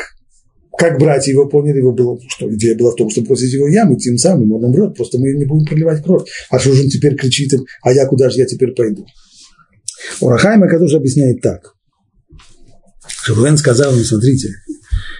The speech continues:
я ведь, ребенка нет, а я куда я пойду? Я ведь старший. Если мы сейчас вернемся к отцу, он спросит: «А где, спросит, а где Иосиф?» Скажет: «Не знаю». Тогда он ко мне, как старшему, как старшему, обратится и скажет: «Значит,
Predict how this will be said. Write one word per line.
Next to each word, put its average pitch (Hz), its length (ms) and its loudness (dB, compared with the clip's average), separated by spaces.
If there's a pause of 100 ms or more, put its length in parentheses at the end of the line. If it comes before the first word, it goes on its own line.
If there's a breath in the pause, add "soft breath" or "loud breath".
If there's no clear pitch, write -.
(120 loud breath)
я 147 200 2
ведь, 135 260 -4 (280)
ребенка 156 420 4
нет, 123 260 2 (480)
а 110 100 2
я 143 140 2
куда 131 240 2
я 127 100 2
пойду? 123 380 2
Я 113 140 2
ведь 101 160 -2
старший. - 540 -6 (260 loud breath)
Если 117 180 2
мы 135 100 4
сейчас 123 220 0
вернемся 120 440 0
к - 100 -10
отцу, 123 500 -2 (440 loud breath)
он 110 100 2
спросит: - 400 -2
«А 101 60 2
где, 110 300 2
спросит, 131 320 0
а 104 40 2
где 104 180 0
Иосиф?» - 280 -4 (260)
Скажет: - 460 -6
«Не 123 120 4
знаю». 123 360 -2 (280 soft breath)
Тогда 117 300 2
он 117 280 0
ко 104 160 -4
мне, 117 280 2
как - 140 -10
старшему, - 440 -6 (120)
как - 160 -6
старшему, 107 480 -2 (240 loud breath)
обратится 113 460 0
и 127 40 0
скажет: 98 240 0
«Значит, 98 240 -2